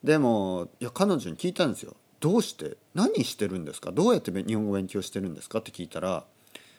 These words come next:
毎日ね。あ、まずですね、あと、その、何？日本語を話しますか？って聞いたんですよね。「いや、仕事では英語しか話さないので、日本語をほとんど話す機会がないです」って言うんですよね。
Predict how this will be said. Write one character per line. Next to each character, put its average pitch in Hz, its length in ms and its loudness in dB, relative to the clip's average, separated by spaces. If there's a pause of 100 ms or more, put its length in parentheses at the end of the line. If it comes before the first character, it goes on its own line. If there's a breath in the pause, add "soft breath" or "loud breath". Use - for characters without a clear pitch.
(160 loud breath)
毎 196 340 6
日 - 280 0
ね。 - 220 -14 (500)
あ、 110 240 4
ま 147 160 8
ず 107 180 -4
で 101 100 -4
す 107 100 -8
ね、 - 60 -14
あ 131 120 -4
と、 101 240 2 (320 loud breath)
そ 113 160 0
の、 85 280 -2 (520)
何？ 92 380 -8
日 123 120 0
本 143 300 2
語 143 240 6
を - 20 6
話 180 300 2
し 233 40 -2
ま 131 120 0
す - 80 -10
か？ - 80 0
っ - 40 0
て - 100 -14
聞 107 100 0
い - 20 -8
た 104 120 -4
ん - 40 -6
で - 60 -14
す - 20 -16
よ 80 60 -10
ね。 151 200 -4 (500 soft breath)
「い - 60 2
や、 151 100 2
仕 151 160 0
事 170 240 2
で 226 80 6
は 123 180 6
英 113 100 4
語 110 160 2
し - 100 -8
か 95 160 -4
話 101 260 -4
さ 113 100 0
な 101 140 -2
い 80 60 -6
の 73 120 -10
で、 98 460 0
日 85 120 -8
本 110 200 -4
語 104 160 0
を 101 40 -2
ほ 110 60 -6
と 123 140 0
ん 104 60 0
ど 85 60 -4
話 92 260 -8
す - 40 -20
機 - 100 -18
会 85 200 -4
が 73 100 -12
な 98 160 -4
い 85 80 -6
で 80 120 -6
す」 - 100 -8
っ - 20 -
て - 80 -12
言 123 100 -2
う - 20 0
ん 104 40 0
で - 80 -10
す - 80 -14
よ 73 80 -12
ね。 90 200 -8